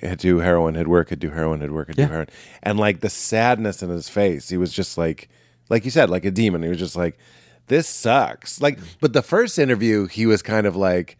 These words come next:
Speaker 1: "This is working. Like, I'm okay."
Speaker 2: Absolutely.
Speaker 1: Second interview, he was like, "Can someone, like, break this cycle for me? I can't do it anymore."
Speaker 2: There was a, I was, uh,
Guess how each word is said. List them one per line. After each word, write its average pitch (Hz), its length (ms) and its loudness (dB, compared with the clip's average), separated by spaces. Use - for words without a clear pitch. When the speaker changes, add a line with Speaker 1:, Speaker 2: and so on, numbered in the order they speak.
Speaker 1:
"This 160 180 0
is 202 140 -4
working. 156 500 0
Like, 107 240 0
I'm 123 240 0
okay." 143 540 0
Speaker 2:
Absolutely. 156 420 -2
Speaker 1:
Second 156 300 2
interview, 107 400 2
he 90 120 -4
was 98 220 2
like, 85 380 -2
"Can 113 240 -4
someone, 117 880 0
like, 95 280 -2
break 101 420 2
this 104 180 2
cycle 101 440 0
for - 200 -6
me? 82 140 -4
I 80 100 -4
can't 82 360 -2
do 95 160 4
it 92 80 2
anymore." 65 460 -6
Speaker 2:
There 156 140 2
was 160 160 2
a, 110 120 0
I 127 120 2
was, 120 300 0
uh, 104 360 0